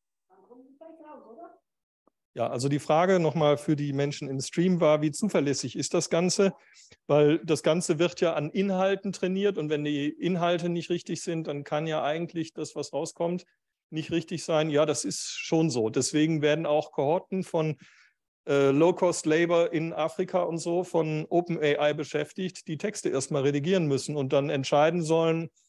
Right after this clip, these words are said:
Speaker 2: ob die sinnvoll sind oder nicht und ob die den Regularien entsprechen, dass da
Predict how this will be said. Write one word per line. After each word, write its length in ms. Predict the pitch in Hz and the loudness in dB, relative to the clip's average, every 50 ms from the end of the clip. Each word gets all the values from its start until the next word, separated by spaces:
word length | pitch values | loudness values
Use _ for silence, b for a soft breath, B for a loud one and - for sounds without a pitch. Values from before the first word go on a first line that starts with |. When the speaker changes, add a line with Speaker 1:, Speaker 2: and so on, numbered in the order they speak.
| _ _ - | _ _ -6
Speaker 2:
ob 220 | - 151 131 - | -4 -4 -4 -4
die 180 | - 156 151 143 | -2 0 0 0
sinnvoll 420 | 127 151 175 175 - 180 170 165 156 | 2 2 0 2 2 4 4 4 4
sind 200 | 156 165 170 165 | 2 0 0 0
oder 180 | 151 135 139 | -2 0 0
nicht 320 | 143 170 208 220 - - 185 | 0 0 0 0 -2 -4 -6
und 140 | 160 147 - | -6 -4 -6
ob 160 | 147 147 - | -6 -4 -4
die 140 | 156 147 143 | -2 -2 -2
den 340 | 143 135 135 135 127 123 b b b b b b b | -2 -2 -2 -2 -4 -6 b b b b b b b
Regularien 920 | 147 147 131 147 139 139 139 135 143 156 165 175 180 185 185 185 190 190 190 | 0 2 4 4 4 4 4 4 4 4 4 4 4 4 4 4 2 2 0
entsprechen, 720 | - 165 160 165 - - - 165 165 160 - - 180 160 | 0 0 -2 -2 -4 -2 0 0 0 0 0 -2 -2 -2
dass 180 | 151 139 - - | -2 -2 -2 0
da 480 | - 151 147 143 143 143 139 139 135 | 2 2 4 4 4 4 2 0 -2